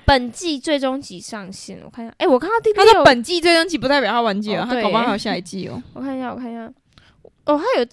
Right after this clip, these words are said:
Speaker 1: 第七季了。看一下，《再见了河谷镇》，那应该是最后一集了啦。
Speaker 2: 没有啊，不是还有那个吗？Rivervale。
Speaker 1: 对啊，没有啊，Rivervale 就是从第六集、第六季开始出现的东西，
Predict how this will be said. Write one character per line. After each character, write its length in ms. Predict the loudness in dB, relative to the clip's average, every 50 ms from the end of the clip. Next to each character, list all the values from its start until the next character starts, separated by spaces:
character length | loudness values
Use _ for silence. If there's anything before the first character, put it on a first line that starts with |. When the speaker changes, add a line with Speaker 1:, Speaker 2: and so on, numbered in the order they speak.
| _ _ _ _
Speaker 1:
第 100 | -8 -8
七 440 | -8 -8 -8 -8 -6 -6 -6 -8 -8
季 560 | -10 -14 -16 -12 -10 -10 -10 -10 -10 -12 -12
了。 320 | -14 -14 -18 -20 -20 -20 -20 -20 -20 _ _ _ _ _ _ _ _ -16
看 140 | -16 -14 -14
一 40 | -14
下， 100 | -16 -16 -20 _ _ _ _ _ _ -20 _ _ _
《再 220 | 0 2 4 4
见 240 | 4 6 6 6 6
了 160 | 8 6 6 6
河 140 | 6 4 4
谷 200 | 2 0 -2 0
镇》， 400 | 0 -2 -2 -2 -2 -6 -8 -4
那 160 | -2 -2 -2
应 60 | 0
该 140 | -2 -2 -2
是 120 | -4 -6
最 200 | -8 -6 -6 -4
后 180 | -4 -4 -4 -4
一 100 | -6 -8
集 240 | -10 -14 -14 -14 -12
了 140 | -12 -10
啦。 60 | -8 -6
Speaker 2:
没 160 | -4 -4 -2
有 100 | -2 0
啊， 140 | 0 0 0
不 100 | -2 -4
是 100 | -8 -8
还 140 | -8 -8
有 60 | -8 -8
那 120 | -8 -8
个 100 | -8 -8
吗？ 160 | -8 -8 -6
Rivervale。 720 | -6 -6 -6 -6 -6 -8 -6 -6 -4 -4 -4 -6 -6 -10 -14 -16 -16 -20 -20 -20 -20 -20 -20 -4 2
Speaker 1:
对 120 | 6 8
啊， 120 | 8 8 6
没 100 | 6 4
有 80 | 2
啊， 220 | 4 4 2 2 2
Rivervale 520 | 2 2 2 0 0 0 0 0 0 0
就 120 | 0 -4 -6
是 260 | -6 -6 -6 -6 -8
从 220 | -8 -10 -8 -8
第 100 | -8 -8
六 180 | -6 -6 -6 -6
集、 240 | -8 -12 -16 -20 -20 -20 -20 -20 _
第 140 | -4 0 2
六 100 | 2 2
季 180 | 0 -2 -6
开 220 | -8 -6 -4 -6 -6
始 100 | -6 -8
出 200 | -10 -8 -8 -6
现 180 | -6 -6 -6
的 60 | -8 -10
东 180 | -14 -14 -14 -12
西， 200 | -10 -6 -6 -6